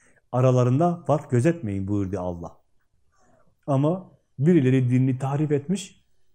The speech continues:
o tahrif olmuş dini din olarak kabul etmek zaten doğru değildir, bu mümkün değildir. Yoksa kimse kendi diniyle övünmesin. Yani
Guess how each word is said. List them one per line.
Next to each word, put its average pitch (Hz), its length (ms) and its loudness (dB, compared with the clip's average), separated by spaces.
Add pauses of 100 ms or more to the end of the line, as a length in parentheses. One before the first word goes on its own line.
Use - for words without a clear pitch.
(280)
o 139 180 0
tahrif 147 380 0
olmuş 123 340 -2
dini 143 320 2
din 180 120 2
olarak 123 400 -2
kabul 131 340 -2
etmek 170 340 -2 (160)
zaten 147 460 -4 (1000)
doğru 123 280 4
değildir, 113 400 0
bu 113 240 -6 (280)
mümkün 117 340 -2
değildir. 113 440 2 (2000)
Yoksa 135 300 0
kimse 135 320 0
kendi 127 380 0
diniyle 143 420 0
övünmesin. 127 720 -4 (300)
Yani 113 460 -2